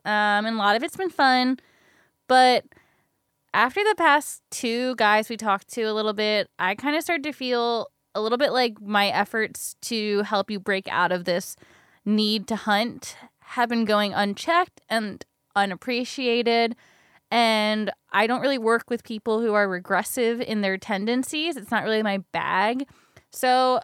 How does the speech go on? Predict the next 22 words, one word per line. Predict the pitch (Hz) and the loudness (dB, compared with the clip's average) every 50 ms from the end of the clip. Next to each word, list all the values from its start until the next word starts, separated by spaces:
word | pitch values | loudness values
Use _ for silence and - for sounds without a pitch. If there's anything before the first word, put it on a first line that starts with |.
| - _ | -4 _
if | - 240 233 | -6 -2 -2
I'm | 220 226 240 | -2 -2 -2
gonna | 240 233 | -2 -2
be | 233 247 240 | 0 0 2
honest, | 226 247 302 370 370 - - - | 2 2 2 0 -2 -4 -2 -2
I've | 214 226 214 | -2 -2 -2
been | 226 226 | -2 -6
kind | 226 240 233 233 | -4 -4 -2 -2
of | 233 240 | -2 -4
shopping | - - 233 214 - 254 226 | -2 -2 -4 -2 -2 -2 -2
around | 226 240 233 233 233 | 0 0 0 0 -2
for | - 247 240 240 220 | -2 -2 -2 -2 -2
maybe | 214 196 208 208 214 214 | -2 -4 -4 -4 -4 -2
new | 214 214 208 208 | -2 -2 -2 -2
employment, | 214 214 - 240 247 277 285 233 185 - | -4 -4 -4 -4 -2 -2 -2 -4 -4 -4
and | 143 196 202 | -4 -4 -2
I | 190 190 | -4 -4
hate | 202 208 190 202 - | -4 -4 -6 -6 -6
to | 240 | -10
say | - - 214 196 202 | -6 -2 -2 -2 0
that | 208 214 220 247 277 - | 2 2 2 2 0 -2
because | 233 190 226 208 190 185 185 208 202 - | -6 -6 -4 -4 -4 -4 -6 -10 -14 -18